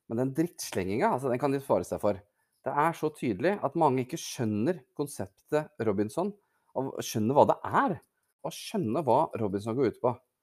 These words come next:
Må også komme et lite ris til de jurymedlemmene som var ekstremt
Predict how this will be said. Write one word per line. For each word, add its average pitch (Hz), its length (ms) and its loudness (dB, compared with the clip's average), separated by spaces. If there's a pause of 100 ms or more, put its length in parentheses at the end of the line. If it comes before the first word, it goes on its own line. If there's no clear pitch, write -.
(580)
Må 180 140 6
også - 180 -2
komme 147 240 6
et 180 80 -2
lite 160 340 2
ris 180 300 0
til 160 140 4
de 139 80 2
jurymedlemmene 107 800 4
som 123 140 0
var 127 180 6
ekstremt - 640 -2